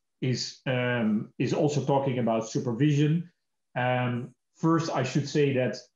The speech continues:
I think that the, uh, obviously consistent supervision, integrated supervision of capital markets is an important condition, uh, for capital markets, in the sense that if a capital market becomes more important, there's gonna be more risks and they should be supervised,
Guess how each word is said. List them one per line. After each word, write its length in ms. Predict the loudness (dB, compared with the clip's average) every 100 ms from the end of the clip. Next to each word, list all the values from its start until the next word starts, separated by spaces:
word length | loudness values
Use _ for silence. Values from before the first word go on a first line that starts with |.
| -6
I 80 | -4
think 340 | 0 2 2
that 220 | 0 0
the, 380 | -2 0 0 -2 -6
uh, 160 | -6 -4
obviously 640 | -4 -2 -2 -2 -2 -4 -8 _ _ -4
consistent 580 | -2 0 -2 0 -2
supervision, 760 | 0 0 0 0 2 2 0 2
integrated 640 | 2 2 2 2 0 -2
supervision 760 | -4 -4 -2 -2 -2 0 -2 -2
of 180 | -6 -4
capital 300 | -4 -2 -2
markets 480 | 0 -2 -4 -8 -18 _ _ _
is 160 | 0 2
an 80 |
important 480 | 0 0 -2 -2 -4
condition, 800 | -4 -2 2 0 2 2 2 0 _ _ _ _ -4
uh, 280 | -2 -4
for 480 | -4 0 4 4 2
capital 380 | 0 0 -2 0
markets, 400 | 0 2 0 -2
in 140 | -2
the 80 | -4
sense 280 | 0 0 0
that 180 | 0 -2
if 140 | -2
a 140 | -2 -2
capital 320 | -2 0 0
market 380 | 0 0 -4 -8 -4
becomes 340 | -2 -2 -2 -2
more 220 | 0 0
important, 520 | 0 0 0 0 0
there's 220 | 0 0
gonna 140 | 0 0
be 140 | 0
more 260 | 0 0 2
risks 420 | 0 -2 -10 -6
and 140 | -4 -2
they 140 | -2
should 260 | -4 -6 -2
be 120 | -4
supervised, 720 | -2 -4 -2 0 0 -2